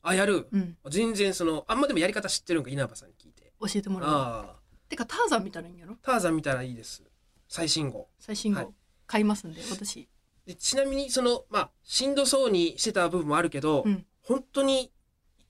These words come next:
Speaker 1: 今までやったダイエットで一番楽だった。
Speaker 2: あ、そう。
Speaker 1: 食べれるし、
Speaker 2: うん。あ、そっかそっか。で、
Speaker 1: 緩やかに痩せて、
Speaker 2: ちょっと運動して。うん。
Speaker 1: うん。そう。俺一番運動も軽かったし、その全メンバーの中で。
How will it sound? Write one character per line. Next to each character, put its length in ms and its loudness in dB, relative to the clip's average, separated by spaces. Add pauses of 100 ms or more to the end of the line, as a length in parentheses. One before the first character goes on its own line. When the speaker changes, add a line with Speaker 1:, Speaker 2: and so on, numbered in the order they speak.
(120)
Speaker 1:
今 220 2
ま 120 4
で 100 4
や 80 2
っ 80 -6
た 80 -20
ダ 100 -4
イ 40 0
エ 20 0
ッ 20 -2
ト 100 -16
で 80 -20
一 200 -6
番 100 2
楽 220 -2
だ 60 -4
っ 60 -10
た。 80 -20
Speaker 2:
あ、 40 -20 (500)
そ 60 -12
う。 20 -6
Speaker 1:
食 100 0
べ 120 4
れ 80 4
る 80 -2
し、 420 -8
Speaker 2:
う 60 0
ん。 120 -4 (560)
あ、 100 -10
そ 100 -12
っ 40 -12
か 80 -20
そ 80 -20
っ 40 -20
か。 120 -20 (600)
で、 100 -10
Speaker 1:
緩 180 2
や 140 2
か 80 -4
に 60 -8
痩 100 -12
せ 200 -14
て、 60 -18
Speaker 2:
ち 220 -2
ょ 40 -2
っ 20 -10
と 60 2
運 60 2
動 60 -8
し 60 -14
て。 40 -
う 60 -6
ん。 20 -4
Speaker 1:
う 60 -2
ん。 80 -10 (1300)
そ 140 -18
う。 120 -20 (180)
俺 140 -2
一 180 -6
番 100 4
運 120 2
動 120 2
も 240 -4
軽 180 -8
か 100 -10
っ 60 -16
た 100 -20
し、 200 -16 (140)
そ 120 -18
の 60 -12
全 200 -6
メ 80 -12
ン 100 -20
バ 100 -20
ー 40 -20
の 60 -20
中 240 -20
で。 60 -20